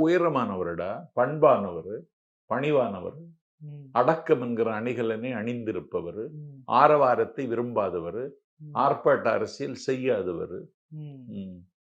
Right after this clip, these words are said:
Speaker 2: எப்படி பாக்குறீங்க சார்? அண்ணா திராவிட முன்னேற்ற கழகத்துல ரொம்ப காலம் இயங்கி இருக்கீங்க. விமர்சனத்துக்கு அப்பாற்பட்டு நீங்க அந்த கட்சி எப்படி இருக்கணும்னு நினைக்கிறீங்க? இப்ப எப்படி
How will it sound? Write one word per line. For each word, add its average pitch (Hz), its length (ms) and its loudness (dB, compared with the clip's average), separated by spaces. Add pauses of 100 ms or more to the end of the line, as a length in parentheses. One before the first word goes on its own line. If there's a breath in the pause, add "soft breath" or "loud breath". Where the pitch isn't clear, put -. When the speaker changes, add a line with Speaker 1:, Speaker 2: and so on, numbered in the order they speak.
(360)
Speaker 2:
எப்படி 185 380 -2
பாக்குறீங்க 214 420 2
சார்? 151 160 -2
அண்ணா 160 280 2
திராவிட 196 300 4
முன்னேற்ற 180 300 -2
கழகத்துல 175 380 2
ரொம்ப 160 280 2
காலம் 160 340 0
இயங்கி 196 340 0
இருக்கீங்க. 135 600 -6 (300 soft breath)
விமர்சனத்துக்கு 233 640 4
அப்பாற்பட்டு 190 800 4
நீங்க 175 360 -2
அந்த 156 180 -2
கட்சி - 460 -4
எப்படி 175 360 0
இருக்கணும்னு 180 480 0
நினைக்கிறீங்க? 156 340 -4
இப்ப 165 200 -4
எப்படி 175 260 -2